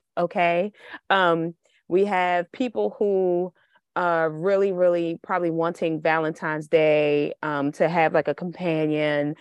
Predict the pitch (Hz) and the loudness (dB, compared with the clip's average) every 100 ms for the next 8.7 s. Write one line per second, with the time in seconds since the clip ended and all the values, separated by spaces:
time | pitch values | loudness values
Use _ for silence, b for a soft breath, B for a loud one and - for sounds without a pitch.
0 | B B 165 160 156 170 - 190 160 170 | B B 2 2 2 -2 -4 -2 -2 0
1 | 165 151 151 147 - 165 160 151 - - | -2 0 -2 -2 2 4 4 0 -4 -6
2 | 165 170 160 160 160 165 - 165 - 147 | -2 0 0 -2 -2 -6 -2 -2 -2 -8
3 | 147 160 - 170 - 180 156 156 - 151 | -6 -6 -6 -6 -6 -4 -2 -4 -2 -4
4 | 151 - 170 151 147 151 B B B 170 | -4 -2 0 2 0 -2 B B B 2
5 | 165 147 135 - _ _ _ - 143 196 | 2 2 -2 -6 _ _ _ -16 -8 -2
6 | 185 170 - 175 160 160 147 - - 160 | -2 -2 -2 -2 -2 -2 -4 -4 -8 -4
7 | 175 156 151 165 156 131 135 165 b b | -2 0 0 2 4 4 2 -4 b b
8 | 180 165 147 139 143 202 | -2 0 2 -2 0 2